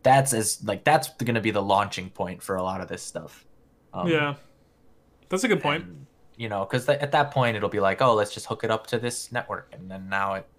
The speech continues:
Speaker 1: knows where all the cars are, so it knows how to avoid, you know, slamming into things. <laughs> Um, but yeah, I mean, definitely exciting. It's really cool to see, um,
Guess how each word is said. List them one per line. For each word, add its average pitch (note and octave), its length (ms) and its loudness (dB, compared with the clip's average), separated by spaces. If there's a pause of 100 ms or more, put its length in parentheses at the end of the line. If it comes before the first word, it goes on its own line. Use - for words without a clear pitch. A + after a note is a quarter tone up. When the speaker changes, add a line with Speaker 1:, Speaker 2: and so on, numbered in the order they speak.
Speaker 1:
knows G2+ 460 -2
where G2+ 160 6
all G2+ 100 6
the G2 80 -2
cars G2 320 4
are, F#2 180 -2
so F#2+ 120 -8
it - 20 -8
knows F#2+ 160 -6
how F#2+ 80 -2
to F#2+ 100 -4
avoid, F#2+ 320 -2 (320)
you G2+ 60 -8
know, F2 200 -6 (1120)
slamming G2 600 -2
into F#2+ 240 -4
things. G2+ 500 2
<laughs> D3 400 6 (760)
Um, F#2 440 0 (1160)
but C3+ 100 0
yeah, A#2 220 4
I A#2 40 0
mean, B2+ 140 0
definitely E3 340 2
exciting. A2+ 400 2
It's G2+ 160 -8
really C#3+ 160 2
cool C3 200 2
to G2+ 120 -10
see, A2 500 -4 (800)
um, F#2 560 0